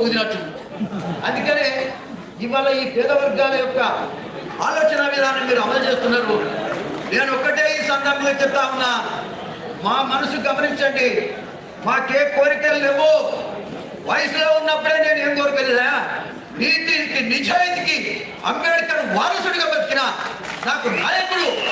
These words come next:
విద్యార్థి దశలో కూడా, విద్యార్థి దశలో కూడా మాకు ఆనాడు నాయకుడిగా మా ఉన్న జేబీ రాజు గారు. ఇవాళ ఒక్క మాటలో చెప్పాలంటే, ఎస్, ఒక్క మాటలో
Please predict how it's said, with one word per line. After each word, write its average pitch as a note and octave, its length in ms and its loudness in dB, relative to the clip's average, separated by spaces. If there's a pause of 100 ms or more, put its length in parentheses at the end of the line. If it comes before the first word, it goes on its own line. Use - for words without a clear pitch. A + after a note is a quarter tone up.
(260)
విద్యార్థి E4+ 440 0 (140)
దశలో F4+ 320 2 (120)
కూడా, F4 200 0 (640)
విద్యార్థి E4+ 420 0 (100)
దశలో F4 300 2 (100)
కూడా E4 180 2 (640)
మాకు C4 240 0 (120)
ఆనాడు D#4 380 -2
నాయకుడిగా C#4 500 0
మా A#3+ 80 2 (100)
ఉన్న A#3 200 0
జేబీ B3 200 2 (100)
రాజు C#4+ 240 0
గారు. - 180 -4 (640)
ఇవాళ A#3+ 240 0
ఒక్క B3 120 -2 (100)
మాటలో C#4+ 240 2 (100)
చెప్పాలంటే, C#4 540 2 (840)
ఎస్, - 140 -4 (800)
ఒక్క G3 100 -2 (120)
మాటలో D4 260 2